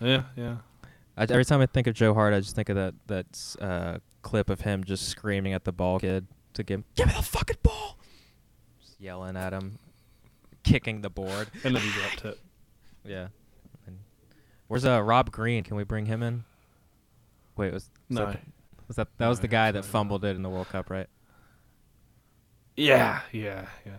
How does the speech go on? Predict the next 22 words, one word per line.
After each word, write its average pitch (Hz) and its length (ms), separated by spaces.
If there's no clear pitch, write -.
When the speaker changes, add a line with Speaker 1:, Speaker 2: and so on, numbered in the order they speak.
Speaker 1:
The 147 80
funny 196 280
thing 202 200
is, 143 140
that's 135 260
what 143 120
he 139 60
always 131 240
did 127 160
his 104 120
entire 107 280
career. 113 260
So - 160
when 113 80
he 120 60
started 135 300
playing 113 220
for 110 140
England, 117 220
it 101 40
was 104 120
like, 107 340